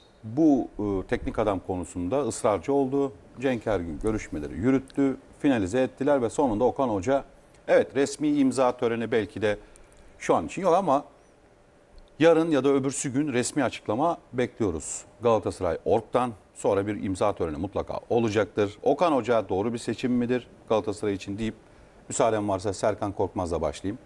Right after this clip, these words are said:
Doğru bir tercih midir? Yerinde bir isim midir?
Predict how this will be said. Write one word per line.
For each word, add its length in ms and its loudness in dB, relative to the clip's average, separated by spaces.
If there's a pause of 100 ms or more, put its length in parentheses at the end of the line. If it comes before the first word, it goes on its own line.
(680)
Doğru 260 4
bir 80 0
tercih 440 -2
midir? 260 -2 (920)
Yerinde 400 4
bir 80 4
isim 260 0
midir? 400 0